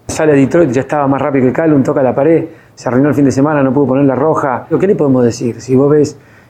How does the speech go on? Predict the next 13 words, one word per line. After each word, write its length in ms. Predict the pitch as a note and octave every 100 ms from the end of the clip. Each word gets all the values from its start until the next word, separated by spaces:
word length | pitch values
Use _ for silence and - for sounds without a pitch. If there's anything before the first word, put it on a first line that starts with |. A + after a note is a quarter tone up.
| _
eh, 280 | B2+ A#2+ A2+
New 180 | B2+ C#3
Garden 300 | E3 D#3+ C#3
destrozando 540 | A#2+ B2+ C#3 D3+ D3
autos 280 | D3+ C#3+ -
en, 200 | B2 A2+ - - _ -
en 200 | B2 A#2+
paredones 500 | B2 B2+ D3+ D#3 C3+
como 240 | B2 A#2
Will 160 | C3 B2
Power 380 | D3+ D#3+ C#3+
después 280 | A#2+ B2 C#3+
de 260 | C3+ A#2+